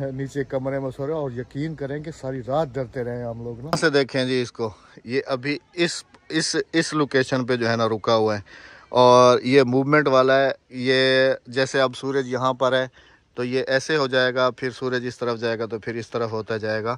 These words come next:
और इसको दो चेन लगे हुए हैं, अभी वो भी आपको दिखाता हूँ कि इसको बनाया कैसे है दुनिया का आठवां अजूबा। और सबसे मज़े की बात जो है ना, वो आपको दिखाता हूँ। ये इसको लगा हुआ है हैंडल,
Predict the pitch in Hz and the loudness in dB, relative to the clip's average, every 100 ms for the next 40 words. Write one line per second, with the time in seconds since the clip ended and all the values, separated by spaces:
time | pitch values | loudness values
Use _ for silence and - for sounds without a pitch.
0 | - - - - 120 117 123 110 123 127 | -10 -20 -12 -4 -4 -2 -6 -2 0 0
1 | - 127 135 127 123 120 120 117 117 113 | 0 0 2 0 0 2 2 2 0 0
2 | 117 135 135 123 131 120 110 113 107 120 | 2 4 4 4 0 -4 0 -2 0 -2
3 | 117 113 107 - 110 107 113 123 127 117 | -2 -6 -8 -6 -4 -2 4 6 6 6
4 | 117 113 120 107 117 120 113 113 - 110 | 0 0 -2 -2 -4 -4 -4 -4 -4 -6
5 | - 120 110 113 113 117 107 127 123 135 | -6 -6 -6 -4 -2 -2 0 -2 -2 -2
6 | 127 123 127 120 107 120 117 120 117 113 | 0 0 -2 -2 2 2 2 -2 -2 0
7 | 120 113 107 113 104 101 107 120 127 _ | 2 2 0 -6 -8 -8 -8 -6 -8 _
8 | _ 156 160 139 - 139 123 127 127 131 | _ 0 0 -2 -2 2 4 4 6 4
9 | 123 123 123 123 | 2 -2 0 0